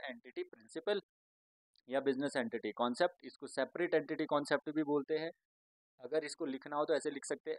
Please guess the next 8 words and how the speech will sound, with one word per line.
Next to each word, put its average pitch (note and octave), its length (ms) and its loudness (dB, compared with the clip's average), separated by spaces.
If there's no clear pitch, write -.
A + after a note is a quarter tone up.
according C#3+ 480 6
to F#3+ 60 8
this, A3 140 6
uh, A#2 120 -4
concept, C#3 420 6
business F3+ 340 -2
is D#3+ 120 -8
different C#3 320 -4